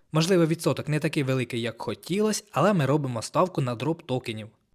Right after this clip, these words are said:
Враховуючи, що це перші проєкти, то майже завжди вони насипали дуже добре.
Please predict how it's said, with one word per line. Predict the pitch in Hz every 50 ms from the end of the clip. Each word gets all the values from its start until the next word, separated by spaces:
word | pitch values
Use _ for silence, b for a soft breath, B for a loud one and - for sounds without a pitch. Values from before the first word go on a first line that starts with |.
| _ _ -
Враховуючи, | 131 143 160 - 214 185 156 139 - 135
що | - - 139
це | - - 139
перші | - - - 156 139 - - - -
проєкти, | - 117 117 120 160 202 208 - - 220 208
то | - - 131
майже | 123 143 147 123 127 117
завжди | 107 139 175 196 180 165 143
вони | 123 113 127 160
насипали | 170 147 - 123 - - 127 131 139 127 113
дуже | 117 127 123 131 120
добре. | 123 123 110 104 104 107 117